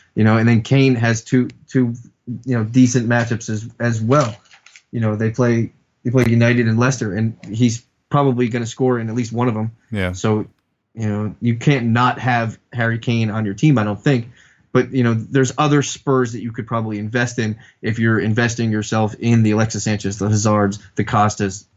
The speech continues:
Speaker 1: You know, even if you wanted to still roll with, you know, a, a cheaper, you know, a cheaper striker like Gabbiadini, or, you know, you have faith in Rashford being the guy for two weeks, or a Troy Deeney for two games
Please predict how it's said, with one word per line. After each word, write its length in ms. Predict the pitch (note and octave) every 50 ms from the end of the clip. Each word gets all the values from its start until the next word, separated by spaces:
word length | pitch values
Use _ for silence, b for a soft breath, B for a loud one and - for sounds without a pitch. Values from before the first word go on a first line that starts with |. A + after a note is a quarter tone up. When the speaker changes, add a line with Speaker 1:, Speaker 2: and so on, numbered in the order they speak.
| _ _ _
Speaker 1:
You 80 | B2
know, 240 | A2 G#2+ G#2 G2+ G2+ B B B B B
even 220 | - B2 A#2+ A#2+ A#2+
if 100 | A2+ A#2
you 100 | A#2+ A2+
wanted 200 | A#2 A#2 A2+ G#2+
to 80 | G#2+
still 260 | G#2 - - - A#2 A2
roll 260 | G#2+ A2+ A2+ A2 G#2+
with, 240 | G#2 A2 G#2+ - - -
you 140 | A#2 A2+ A2
know, 180 | G2+ G2 F#2 -
a, 120 | G2+ A2 - -
a 80 | G#2+
cheaper, 480 | A#2 - - B2+ A#2+ B2+ A#2 A2+ A#2 - _ _ _ _ -
you 80 | A#2+
know, 260 | A2+ G2+ G2+ G2 F#2+ - _ _ _ _ _ _ _ _ _ _ _
a 80 | B2
cheaper 320 | A2 - D3 B2+ A2+ B2+ A2+
striker 380 | - - A#2 A#2 G#2+ A2+ A2
like 160 | A2 G#2+ G#2
Gabbiadini, 880 | G#2+ A#2+ G#2+ A2 G#2+ G#2+ G#2 F#2+ - A#2 A2+ A2+ A2+ G#2+ G2+ G2 F#2 -
or, 400 | F#2 G#2 G#2 G#2 G#2 G#2 G#2 -
you 60 | G#2 G#2+
know, 200 | G#2 G#2 G2+ E2+
you 180 | G2+ A2 A2
have 220 | A2+ A2 G2+ - -
faith 340 | - _ - B2+ A#2 A2+ A#2
in 140 | A#2 A2 G#2
Rashford 480 | G#2+ G#2+ G#2+ A2+ A#2 - - A2 G2+ -
being 240 | A2+ A2 A2 G#2
the 80 | G#2 G#2
guy 260 | G2+ G#2+ G2 G2 G2
for 140 | G2 G2 F#2+
two 180 | - - G#2+ G2+
weeks, 220 | G2+ G2+ F#2+ -
or 100 | G#2+ G#2+
a 80 | G#2+ G2+
Troy 300 | - - A#2 A2+ A2+ G#2
Deeney 420 | G#2 A#2 A2+ A#2 A#2 A#2 A2 G2
for 100 | - G#2
two 200 | - - A2 G2+
games 340 | G2+ G#2+ G#2 G#2+ - -